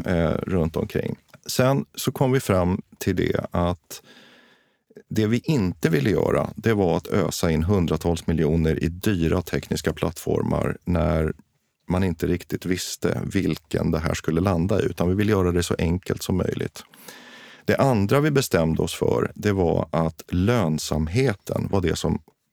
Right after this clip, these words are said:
till slut avgjorde om man ska ge sig in på det här eller inte.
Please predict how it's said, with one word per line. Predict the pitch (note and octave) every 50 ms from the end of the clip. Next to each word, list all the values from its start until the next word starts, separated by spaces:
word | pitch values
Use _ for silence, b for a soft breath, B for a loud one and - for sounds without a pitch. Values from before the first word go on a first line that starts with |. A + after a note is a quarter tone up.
| _ -
till | - F#2+ E2+
slut | - F2 E2 E2 -
avgjorde | - - F#2 E2 D#2 D#2 - - - - - - - - _ _ _ _ _ _ -
om | - F#2+ F2 E2+
man | E2 D#2+
ska | - - E2+
ge | D#2+ D#2+ D#2+
sig | - - -
in | - -
på | - -
det | - -
här | - -
eller | - - G1+ -
inte. | F#2+ G2 - - - - - -